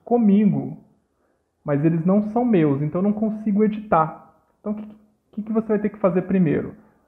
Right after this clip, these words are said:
Fazer uma cópia desses dois arquivos. Então seleciona os dois, clica com o botão direito, fazer uma cópia. Vão ser feitos uma cópia no meu Google Drive, no meu Drive aqui, ó.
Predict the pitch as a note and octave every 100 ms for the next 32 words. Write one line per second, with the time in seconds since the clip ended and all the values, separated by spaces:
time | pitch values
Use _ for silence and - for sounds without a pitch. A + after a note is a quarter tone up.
0 | _ _ _ _ _ _ _ - C3+ D#3
1 | F3 F3+ - F#3+ F#3+ E3+ D#3+ E3+ D3+ D3
2 | D3+ F#3+ - - - _ _ - D3 C#3+
3 | E3 D#3+ - E3 E3 E3 E3 F#3+ B3+ -
4 | - _ _ _ E3+ D#3 E3+ E3 E3+ F3+
5 | F3+ A3+ A3 A#3 B3+ C#4 - _ _ _
6 | _ _ G3+ F3+ F3 F3+ G#3 G#3 C#3+ -
7 | - - _ _ D#3 D3+ D3 - F#3+ F#3+
8 | E3+ F3+ F3 F#3+ G3 G3 D#3+ - E3+ F3
9 | F3+ F#3+ D#3+ F#3+ G#3+ A3 D#3 D#3 D#3 D3
10 | D3 D3 D3 D#3+ C#3 C#3+ D#3 C#3+ B2 -
11 | - -